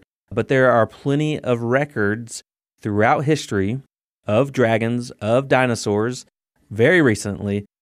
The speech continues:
up until we live. You just, it's just hidden from the folks who have an agenda with evolution. They, they, uh, dismiss anything and everything that would show that dinosaurs, uh, lived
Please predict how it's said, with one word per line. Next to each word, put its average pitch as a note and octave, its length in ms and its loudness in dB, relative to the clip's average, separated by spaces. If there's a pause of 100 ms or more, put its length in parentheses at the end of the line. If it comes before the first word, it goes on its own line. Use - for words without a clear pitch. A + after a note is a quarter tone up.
(140)
up A2 180 -4
until G#2 260 -4
we G#2 140 -2
live. A2 440 2
You G2+ 120 -8
just, G2+ 280 -4
it's G2+ 180 -6
just - 180 -6
hidden C3+ 400 0 (300)
from G2+ 220 -4
the G2 60 0
folks A#2 340 0
who A2 100 -4
have G#2 200 -2
an G#2 80 -2
agenda G#2+ 500 -2
with G2+ 140 -2
evolution. G#2 680 -2 (280)
They, G2+ 380 2
they, F#2+ 400 -2
uh, F#2 120 0
dismiss G#2+ 580 -4
anything D3 340 -2
and C3 80 -2
everything A#2 480 -4 (340)
that G#2 140 -2
would G2+ 180 -2
show C3 500 4
that G2+ 180 -6
dinosaurs, A2 840 -4 (320)
uh, G2 200 -2
lived G2+ 880 2